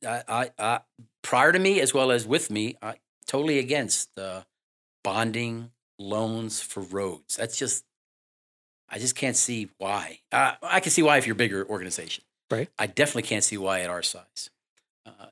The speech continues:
Speaker 1: if you have a viable plan that every year you're replacing X amount, every couple years you're doing a full meal deal, top to bottom, digging up everything, and you have a viable plan that you can internally source with your existing funds,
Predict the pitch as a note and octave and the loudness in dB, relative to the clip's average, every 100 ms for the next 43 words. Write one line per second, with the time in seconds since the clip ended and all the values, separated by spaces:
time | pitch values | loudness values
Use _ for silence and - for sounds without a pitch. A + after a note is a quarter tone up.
0 | - - B2+ B2 C3 A2+ G2 G#2+ C3 C3+ | -10 -8 -4 0 2 0 0 2 4 2
1 | C3 - A#2+ A2+ A2+ G#2+ G2 - G#2+ A#2+ | -2 -6 -2 0 0 -2 -6 -8 -8 -8
2 | A#2+ A#2+ A2+ A2+ A2+ G#2 - A2 G2+ F#2+ | -4 -4 -4 -4 -4 -6 -6 -4 -4 -6
3 | F#2 G#2 - A#2 G#2 G#2 G#2+ _ _ _ | -8 -4 -4 -2 -2 -2 -6 _ _ _
4 | _ _ A2 G#2+ A2 A2 - A2+ A2+ G#2+ | _ _ -8 -6 -6 -6 -6 -6 -4 -4
5 | A2 G#2+ G#2 F#2+ G#2+ G2+ F#2 F2+ - A2+ | -4 -4 -6 -8 -8 -6 -6 -4 -4 -2
6 | A2+ A2 G#2+ A2+ G#2 G2+ G#2 G#2 G2+ F#2+ | -2 -2 -2 -2 -4 -4 -4 -2 -4 -8
7 | F#2+ _ _ _ _ - A2+ - - F#2+ | -14 _ _ _ _ -4 -2 -2 -8 -4
8 | G#2 G2+ G#2 F#2+ G#2 G#2+ G#2+ G#2 G#2 G2+ | -2 -2 -6 -10 -8 -6 -4 -4 -4 -4
9 | G2 G2 G2 - _ _ _ _ _ A2 | -10 -14 -16 -18 _ _ _ _ _ -6
10 | G#2+ G#2+ A2+ A#2+ G#2+ G#2 A2+ A2+ A2 - | -4 -2 0 2 0 2 2 2 -2 -4
11 | A2+ A2 G#2 G2 A2+ G#2 G2+ - - A#2 | 0 0 -2 -4 -8 -8 -8 -4 -4 -4
12 | A2+ - - A2 G#2+ - F#2+ G2 F#2+ F#2 | -2 0 0 0 -2 -6 -10 -10 -10 -8
13 | G#2 - G#2+ G#2 - F#2+ F#2+ A#2 - | -4 -4 -6 -8 -6 -6 -8 -6 -8